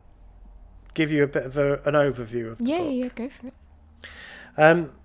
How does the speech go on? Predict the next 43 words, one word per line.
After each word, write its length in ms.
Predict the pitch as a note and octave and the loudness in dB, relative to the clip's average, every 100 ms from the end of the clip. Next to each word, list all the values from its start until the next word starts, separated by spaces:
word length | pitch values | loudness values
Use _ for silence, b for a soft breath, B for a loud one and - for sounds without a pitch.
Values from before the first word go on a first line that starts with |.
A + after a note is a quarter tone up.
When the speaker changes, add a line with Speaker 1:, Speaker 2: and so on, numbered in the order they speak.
| - | -12
Speaker 1:
so 720 | - - - E3+ E3 E3+ E3+ | -6 0 6 8 8 6 4
I, 320 | - F3+ F3+ F#3 | 2 2 4 2
I, 240 | - F3+ | 4 4
I 40 | |
see 160 | G3 G#3 | 6 4
the 80 | F3 | 4
book 220 | E3 E3 | 2 2
as 80 | D3 | 0
being 220 | D#3 D3 | 0 2
in 100 | D3 | 0
two 260 | C#3 D#3 C#3 | 0 0 2
halves, 460 | D3 C3+ B2 - | 4 4 2 -4
really. 480 | B2 A2+ G#2+ A2 A#2 - | -8 -10 -10 -12 -14 -20
So 180 | - D#3 | -4 0
the 140 | C#3 D3+ | 0 0
first 460 | - G3 G3 - | 6 8 8 6
part 300 | - D3+ C3 | 4 4 4
of 120 | - | -4
the 80 | - | -14
book 300 | B2 C3+ - | -6 -6 -4
is 140 | C3 D3 | -6 0
really 180 | D3 C3+ | 2 2
why 260 | C#3 C#3 | 4 4
they're 140 | C3 C#3+ | 4 0
interested 500 | D3 D#3 C#3 - D3 | 0 -2 -4 -4 -4
in 140 | D3 | -2
this, 180 | D#3 - | -2 -2
and 160 | D3 | -4
th-, 180 | D3 C3 | -6 -6
th-, 160 | C#3+ D3 | -4 -2
they've 180 | D3 D3+ | -2 0
identified 800 | D#3+ D3+ F3+ F3+ E3 - C#3 C3+ | 2 4 2 2 -6 -2 -2 -2
what 160 | C#3+ | -4
they 140 | C#3+ C#3+ | 0 0
think 280 | D3+ B2+ C#3+ | -2 -4 -6
is 100 | B2+ | -8
a 60 | |
phenomenon. 560 | - C3+ A2+ A2 G#2 G2+ - - - B B B B B B - | -6 -8 -8 -10 -14 -18 -20 -20 -20 B B B B B B 0
Um, 420 | C3+ C3 C3 C3+ | 4 4 2 -2
and 160 | - C3+ | -4 0
that 140 | C#3 | 0
is 580 | C3+ B2+ A#2+ - - - - | 2 0 0 -2 -4 -6 -10
that 800 | A#2+ C3 B2 - - - - | -2 -2 -2 -8 -6 -4 -4